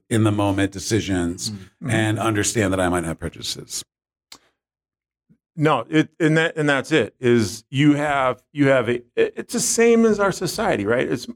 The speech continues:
Speaker 2: it's when I talk with the public, I would do, um, community meetings, right? I started to do community meetings, where I get people in. I rent the, rent the space at the li-, a library in one of the neighborhoods and, and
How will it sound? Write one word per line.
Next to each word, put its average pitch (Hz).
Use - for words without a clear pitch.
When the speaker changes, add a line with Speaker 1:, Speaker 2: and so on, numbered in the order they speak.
Speaker 2:
it's 139
when 151
I 180
talk 226
with 143
the 131
public, 143
I 147
would 175
do, 147
um, 113
community 156
meetings, 123
right? 113
I 120
started 131
to 113
do 120
community 127
meetings, 110
where 110
I -
get 127
people 120
in. 113
I 117
rent 120
the, 123
rent 120
the 113
space 120
at -
the 110
li-, 113
a 113
library 110
in 107
one 110
of 107
the 107
neighborhoods 104
and, 98
and 104